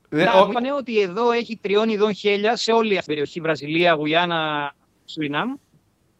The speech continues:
Speaker 2: που φτάνουνε μέχρι οκτακόσια πενήντα βολτ. Αυτό
Speaker 1: Mm.
Speaker 2: λέει.
Speaker 1: Τι εννοείς, αυτό το όλο με το volt και το ρεύμα που ανέφερες νωρίτερα,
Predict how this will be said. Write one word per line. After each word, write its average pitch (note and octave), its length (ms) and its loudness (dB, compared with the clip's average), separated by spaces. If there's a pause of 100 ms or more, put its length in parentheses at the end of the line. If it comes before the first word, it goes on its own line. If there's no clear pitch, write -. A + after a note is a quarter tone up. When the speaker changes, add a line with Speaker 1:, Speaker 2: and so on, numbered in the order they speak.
(1600)
Speaker 2:
που D3+ 100 -2
φτάνουνε G#3+ 480 0
μέχρι A3+ 220 -2
οκτακόσια G3+ 460 -2
πενήντα G#3+ 340 0
βολτ. G3 280 0 (460)
Αυτό C#3+ 240 -4
Speaker 1:
Mm. - 20 6
Speaker 2:
λέει. D#4+ 100 6 (1000)
Speaker 1:
Τι F4 140 8
εννοείς, F#4 280 8
αυτό G#3 220 12
το C#4+ 100 8
όλο D4 120 10
με C#4+ 80 8
το A#3 220 10
volt C#4 240 8
και B3+ 80 0
το G#3+ 160 8
ρεύμα B3+ 340 6
που G#3 120 6
ανέφερες A3+ 440 6
νωρίτερα, F#3 600 4